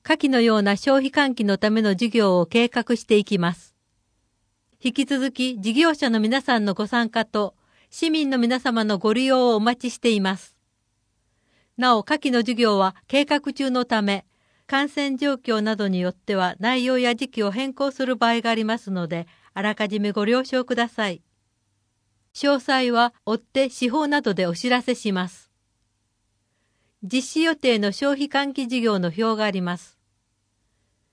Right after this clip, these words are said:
開催時期、事業名、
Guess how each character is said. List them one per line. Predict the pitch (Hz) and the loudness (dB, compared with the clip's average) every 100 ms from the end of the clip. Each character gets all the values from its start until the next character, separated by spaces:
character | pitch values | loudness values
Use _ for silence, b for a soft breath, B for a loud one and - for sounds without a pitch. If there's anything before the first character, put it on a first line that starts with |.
| _ _ _ _ _ _ _ _ _ _ | _ _ _ _ _ _ _ _ _ _
開 | 262 285 | -2 -2
催 | 285 262 240 | 0 0 0
時 | 233 220 | -2 -6
期、 | - 147 - _ _ _ - | -6 -10 -12 _ _ _ -6
事 | 220 | -4
業 | 226 294 254 | 0 2 2
名、 | 190 170 165 | 0 -4 -8